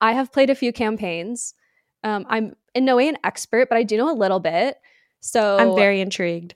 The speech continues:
Speaker 1: <laughs>
Speaker 2: I, so
Speaker 1: First
Speaker 2: I
Speaker 1: of
Speaker 2: have,
Speaker 1: all
Speaker 2: I have a lot of friends here who, like,
Speaker 1: Yeah.
Speaker 2: really are into D and D,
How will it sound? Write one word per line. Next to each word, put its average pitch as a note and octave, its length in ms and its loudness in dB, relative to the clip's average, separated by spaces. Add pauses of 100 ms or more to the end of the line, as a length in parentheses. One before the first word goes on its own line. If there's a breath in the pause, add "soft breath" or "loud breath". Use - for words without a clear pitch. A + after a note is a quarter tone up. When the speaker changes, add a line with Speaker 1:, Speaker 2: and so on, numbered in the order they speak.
Speaker 1:
<laughs> - 80 -12
Speaker 2:
I, A3+ 680 4
so D4 80 4
Speaker 1:
First G4+ 180 6
Speaker 2:
I A3 140 10
Speaker 1:
of G#3 40 6
Speaker 2:
have, F3+ 140 10
Speaker 1:
all F#3+ 240 2 (680 soft breath)
Speaker 2:
I B3+ 120 8
have C4+ 80 6
a D4+ 60 6
lot A#3+ 200 6
of B3 100 2
friends A3 300 2
here A#3+ 380 0
who, A#3 200 -2
like, G3 280 0
Speaker 1:
Yeah. G#3 260 -4
Speaker 2:
really F#3+ 440 -2 (420)
are - 200 -2
into G#3 220 -2
D C#4 160 -2
and C#4+ 100 -4
D, D#4 320 -2